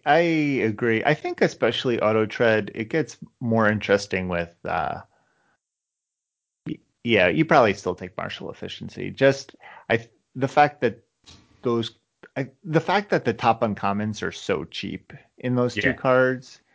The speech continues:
Speaker 1: just really makes it, uh, like you said, you set a really high bar to pick something
Speaker 2: They're
Speaker 1: over it.
Speaker 2: cheap and they scale well. Martial Efficiency gets better and better the more power you're sitting around with. And then auto tread gets better and better, like,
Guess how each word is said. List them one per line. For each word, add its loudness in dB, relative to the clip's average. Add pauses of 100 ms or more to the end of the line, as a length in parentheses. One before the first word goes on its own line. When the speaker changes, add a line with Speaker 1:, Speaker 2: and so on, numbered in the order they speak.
(300)
Speaker 1:
just -8 (160)
really 4
makes -2
it, 0 (340)
uh, 4 (120)
like 0
you -2
said, -4 (120)
you 2
set 0
a 4
really 4
high 0
bar -4
to -14
pick -14
something -10
Speaker 2:
They're 6
Speaker 1:
over -2
it. 2
Speaker 2:
cheap -2
and 2
they 4
scale 0
well. -2
Martial -2
Efficiency -4
gets -2
better 0
and -8
better -2
the -6
more -6
power 2
you're -2
sitting -6
around 0
with. -2 (280)
And 4
then 4
auto 8
tread 0
gets 0
better 0
and -6
better, -2 (120)
like, -4